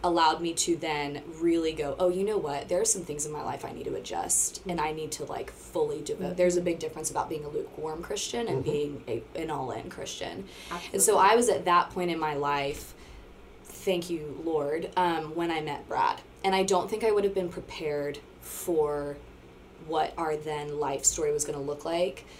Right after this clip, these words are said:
Speaker 1: um, as a dating, engaged, and married couple if I
Speaker 2: Mm-hmm.
Speaker 1: hadn't had had that,
Speaker 3: Right.
Speaker 1: you know,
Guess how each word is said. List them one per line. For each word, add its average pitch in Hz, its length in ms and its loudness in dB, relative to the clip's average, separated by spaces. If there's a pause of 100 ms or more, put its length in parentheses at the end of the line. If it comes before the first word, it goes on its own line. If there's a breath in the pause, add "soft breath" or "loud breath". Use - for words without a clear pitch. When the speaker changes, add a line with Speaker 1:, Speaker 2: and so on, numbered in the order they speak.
(200 loud breath)
Speaker 1:
um, 147 440 -4
as 143 260 -2
a 147 100 2 (160)
dating, 160 460 0
engaged, 147 500 -2
and 147 100 -6
married 139 340 -6
couple 196 580 2
if - 160 0
I - 60 0
Speaker 2:
Mm-hmm. 175 160 -2
Speaker 1:
hadn't 156 340 0
had - 180 -8
had 147 300 -4
that, 135 320 -2
Speaker 3:
Right. - 240 -6
Speaker 1:
you 165 140 -2
know, 151 200 -6